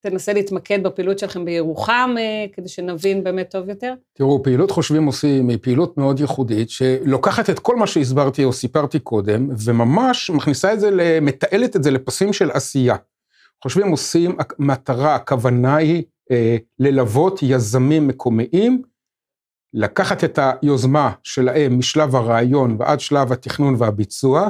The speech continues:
Speaker 2: כאשר כולם יכולים לפנות, כל התושבים יכולים לפנות ולהציע יזמות כזאת או אחרת, אה,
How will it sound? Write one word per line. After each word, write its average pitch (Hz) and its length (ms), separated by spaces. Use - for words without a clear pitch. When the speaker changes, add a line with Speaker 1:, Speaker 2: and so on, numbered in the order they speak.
Speaker 2:
כאשר 131 380
כולם 214 460
יכולים 156 440
לפנות, 127 500
כל 196 320
התושבים 156 480
יכולים 143 320
לפנות 131 320
ולהציע 135 540
יזמות 135 560
כזאת 131 340
או 127 80
אחרת, 165 440
אה, 160 140